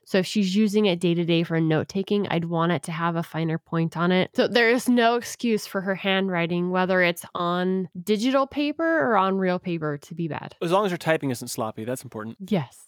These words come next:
Speaker 1: No sloppy typing. <laughs>
Speaker 2: No Comic Sans for you.
Speaker 1: I think that's one of the things my daughter loves is that I'm also a collector of fonts. And I, I don't know, I think I've got somewhere around two thousand fonts right now.
Speaker 2: That is an awesome obsession to have.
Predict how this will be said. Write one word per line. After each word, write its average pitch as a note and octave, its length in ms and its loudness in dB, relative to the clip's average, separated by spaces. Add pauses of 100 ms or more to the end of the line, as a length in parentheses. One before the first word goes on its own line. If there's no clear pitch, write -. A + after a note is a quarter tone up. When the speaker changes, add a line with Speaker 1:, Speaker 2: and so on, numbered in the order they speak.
(140)
Speaker 1:
No G3 260 2
sloppy E3 420 -10
typing. - 480 -18
<laughs> - 20 -14
Speaker 2:
No C3+ 100 0
Comic D3 300 0
Sans D3 320 -2
for - 140 -6
you. B2+ 480 0
Speaker 1:
I D4 80 2
think E4+ 160 0
that's C#4+ 180 0
one B3 120 0
of B3 100 0
the A#3+ 60 -4
things A3 500 -2
my F#3+ 160 -2
daughter F3+ 560 2
loves F#3 800 -2
is F3 300 -4
that E3+ 400 2 (100)
I'm F#3+ 260 0
also F#3 460 0
a F3+ 80 2
collector F3 540 0
of D#3+ 120 2
fonts. - 640 0 (180)
And F#3 180 -2
I, E3+ 240 2 (160)
I - 60 -10
don't - 180 -6
know, D#3+ 280 2
I E3+ 140 2
think E3+ 220 0
I've E3+ 140 2
got - 180 -2
somewhere F3 420 0
around D#3+ 300 2
two E3 140 -6
thousand D#3 500 -2
fonts D#3 400 0
right C#3+ 160 -2
now. C#3 540 0
Speaker 2:
That C#3+ 200 0
is C#3 140 -4
an C#3 140 -6
awesome C#3 460 -2
obsession C3 480 -8
to A#2+ 60 -8
have. A#2+ 320 -10